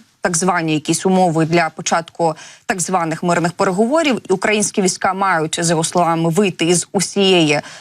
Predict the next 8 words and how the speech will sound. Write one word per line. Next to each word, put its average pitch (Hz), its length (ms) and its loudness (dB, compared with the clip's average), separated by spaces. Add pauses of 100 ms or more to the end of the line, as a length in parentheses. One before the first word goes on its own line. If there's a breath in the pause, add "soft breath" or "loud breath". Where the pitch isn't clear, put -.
(140 loud breath)
е, 175 120 -2
території 196 460 2
чотирьох 185 380 0
українських 175 520 0
областей, 269 600 2
а 170 200 0
Київ 262 280 -2
має 175 380 2